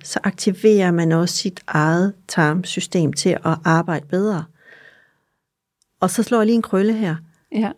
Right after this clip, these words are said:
Speaker 1: Er det okay?
Speaker 2: <laughs> Selvfølgelig.
Speaker 1: Fordi
Speaker 2: <laughs> Meget
Speaker 1: at
Speaker 2: gerne, jeg skulle lige til det ellers. <laughs>
Speaker 1: at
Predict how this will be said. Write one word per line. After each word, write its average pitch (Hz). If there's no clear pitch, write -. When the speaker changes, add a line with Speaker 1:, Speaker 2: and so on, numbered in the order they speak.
Speaker 1:
Er 220
det 214
okay? 233
Speaker 2:
<laughs> -
Selvfølgelig. 269
Speaker 1:
Fordi 254
Speaker 2:
<laughs> -
Meget 233
Speaker 1:
at 302
Speaker 2:
gerne, 240
jeg 247
skulle 262
lige 294
til 294
det 233
ellers. 294
<laughs> 240
Speaker 1:
at 220